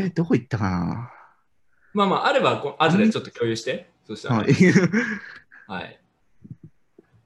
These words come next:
Speaker 2: で、じゃあちょっと、まあ、バーベキューの話はね、つかみとしてはこんな感じかなと思うんですけど、えー、ぜひコメントでですね、今日聞いてくれてる人たちに、えー、このプロジェクトがこの企業ちょっとチャラいんじゃないのかなって最近思ってるところがあったら、ぜひ投稿して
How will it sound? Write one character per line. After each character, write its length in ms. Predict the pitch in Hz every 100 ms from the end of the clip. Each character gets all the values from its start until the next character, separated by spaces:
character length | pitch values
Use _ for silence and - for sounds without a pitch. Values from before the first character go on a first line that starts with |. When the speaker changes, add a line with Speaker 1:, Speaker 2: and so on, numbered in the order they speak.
| _ _ -
Speaker 2:
で、 380 | 180 180 185
じ 80 | 190
ゃ 40 | 254
あ 20 |
ち 80 | -
ょ 40 |
っ 40 |
と、 240 | 240 170 147
ま 100 | 202
あ、 20 |
バ 140 | 170 196
ー 40 |
ベ 80 | 240
キ 80 | 269
ュ 20 |
ー 20 |
の 60 | 185
話 220 | 151 185
は 100 | 139
ね、 260 | 131 147 -
つ 60 |
か 120 | - 196
み 80 |
と 120 | 220 185
し 80 |
て 60 | 151
は 60 | 123
こ 100 | 131
ん 40 |
な 80 | 135
感 180 | 156 156
じ 180 | 170
か 120 | 180 131
な 120 | 127
と 120 | 127
思 120 | 120
う 40 | 143
ん 20 |
で 80 | 117
す 80 |
け 100 | -
ど、 300 | 107 107 110 110
え 280 | 113 110 110
ー、 20 |
ぜ 160 | 196
ひ 160 | 214 139
コ 120 | -
メ 100 | 180
ン 80 | 220
ト 100 | 220
で 140 | 214
で 100 | 123
す 140 | 104 104
ね、 220 | 113 110
今 100 | 135
日 100 | 127
聞 20 | 151
い 20 |
て 120 | 160
く 80 | 160
れ 100 | 151
て 80 | 156
る 160 | 147
人 140 | - 143
た 100 | 110
ち 160 | 101
に、 320 | 104 104 95 -
え 260 | 98 98 -
ー、 40 |
こ 120 | 185
の 400 | 294 320 320 320
プ 60 | 330
ロ 140 | 339
ジ 60 | 339
ェ 60 | 302
ク 60 |
ト 100 | 175
が 140 | 139 127
こ 100 | 185
の 80 |
企 220 | 269 311 302
業 100 | 214
ち 100 | 214
ょ 20 |
っ 40 |
と 60 | 196
チ 120 | 165
ャ 60 | 156
ラ 120 | 226
い 40 |
ん 40 | 208
じ 60 |
ゃ 20 |
な 100 | 156
い 40 | 151
の 80 | 135
か 100 | 135
な 140 | 139
っ 20 |
て 60 | 135
最 180 | 139 131
近 100 | 139
思 120 | 156
っ 80 | 160
て 100 | 113
る 60 |
と 120 | 117
こ 80 | 113
ろ 80 | 107
が 80 | 104
あ 40 |
っ 60 | -
た 100 | 101
ら、 100 | 101
ぜ 140 | 156
ひ 200 | 170 104
投 180 | - 143
稿 200 | 160 147
し 260 | - - 170
て 140 | -